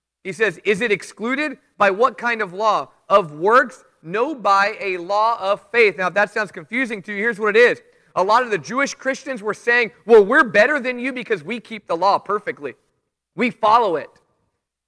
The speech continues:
And Paul says, "Well, that's not what makes you righteous."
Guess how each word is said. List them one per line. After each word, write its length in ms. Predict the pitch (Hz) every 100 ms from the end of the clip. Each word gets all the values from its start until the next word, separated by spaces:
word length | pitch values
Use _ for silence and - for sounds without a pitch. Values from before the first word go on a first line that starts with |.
| _
And 380 | 170 180 170 151
Paul 200 | 202 233
says, 300 | - 196 151
"Well, 140 | 175
that's 320 | 170 180 190 180
not 320 | 175 170 135
what 180 | 156 131
makes 320 | 147 147 -
you 160 | 131
righteous." 720 | 120 147 175 123 107 _ _